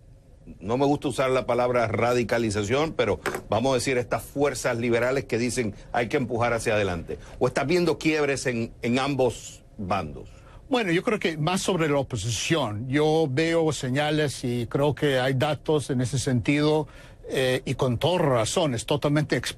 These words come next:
Speaker 2: explicable y entendible que la gente está en una situación durísima y a la medida que pasa el tiempo,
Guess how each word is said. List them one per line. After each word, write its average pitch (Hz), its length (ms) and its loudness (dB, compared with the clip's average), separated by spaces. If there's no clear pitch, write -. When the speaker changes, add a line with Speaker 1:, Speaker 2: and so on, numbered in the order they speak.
Speaker 2:
explicable 151 760 0
y 135 40 2
entendible 117 840 2
que 123 140 0
la 113 120 2
gente 127 280 2
está 135 300 0
en 127 220 0
una 120 160 2
situación 123 460 2
durísima 147 680 0
y - 100 0
a - 20 2
la 139 60 0
medida 139 280 0
que 135 120 -2
pasa 143 260 -4
el 104 40 -6
tiempo, 160 520 -2